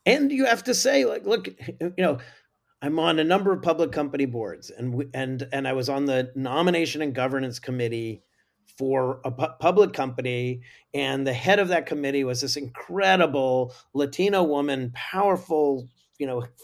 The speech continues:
former cabinet member. <laughs> I mean, she was in a force, and we were talking about having diverse candidates, et cetera. And she said, um, "This, there are amazing people. <laughs> We are not gonna compromise on anything."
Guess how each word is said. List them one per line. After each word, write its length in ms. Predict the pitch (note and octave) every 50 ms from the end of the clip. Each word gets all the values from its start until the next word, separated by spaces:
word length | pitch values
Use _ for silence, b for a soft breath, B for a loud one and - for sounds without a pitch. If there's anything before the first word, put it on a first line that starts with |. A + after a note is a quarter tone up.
| -
former 320 | - G#3 A3 A3+ G#3+ G3 D#3
cabinet 640 | - - - G3+ G3 G3 G3+ G3 G3+ F#3+ F#3 F#3 E3+
member. 560 | F3 F3 F#3 F3+ F3+ F#3 E3+ F3 - - -
<laughs> 20 | D#3+
I 140 | E3 D#3+
mean, 220 | D#3+ F3 F3+ F3+ F#3
she 180 | - - A3+
was 140 | G#3+ G3+ F#3+
in 100 | F#3+ F#3
a 60 | E3 - - B B B B B B B B
force, 400 | _ - A3+ A#3+ B3 G#3+ - -
and 140 | E3+ E3 D#3
we 100 | D#3+ D#3+
were 120 | D#3+ D#3+ D3
talking 360 | D#3+ D#3 D#3+ C#3 - E3 D#3+
about 360 | D3 C#3 C#3 C#3 C#3 C#3 C#3 _ b b b b b b b
having 260 | - C#3+ D3+ E3 D#3 C#3
diverse 400 | B2+ C#3 B2+ D#3 F3 F#3 F3+ -
candidates, 640 | - D3+ C#3+ C3+ C3+ C#3 C3 B2+ B2+ B2 B2 A#2+ -
et 140 | B2+ B2 -
cetera. 400 | F3+ G3 F#3+ - C#3+ C3 A#2+ B2 B B B B - -
And 180 | C3+ D3 C3+
she 140 | - E3 D#3+
said, 380 | C3 - F3 D#3+ D3+ C#3 B2 _ _ _ _ _ _ _ -
um, 340 | C#3+ D3 C#3 C#3 B2+ A#2+ - _ _ _ _ _ _ _ _ _ _ - -
"This, 280 | G3 F#3 - - - b b b _ _ _ _
there 280 | F3+ G3 A#3 C4+ C4
are 180 | B3 B3 A#3+ A#3
amazing 640 | A3+ A3 A3 A#3 B3+ C#4 C4 G#3 A3 A3 G#3 F3+ -
people. 380 | - B3 C#4 C#4 - C3+ C3
<laughs> 240 | B2 D#3 D3 C3+ C#3
We 160 | D3 F3 G#3 G#3
are 120 | G3 G3
not 220 | G#3+ A#3 B3+ B3+
gonna 140 | - G#3 G#3
compromise 640 | G3+ - - F#3+ A3 A3 G#3 F#3 F3+ F3 E3+ D#3+ D#3+
on 240 | F3 E3 E3 E3 F3+
anything." 800 | - F#3 A#3 B3 A3 E3 C3+ - - B2 A#2+ A#2+ A#2+ A#2 G#2+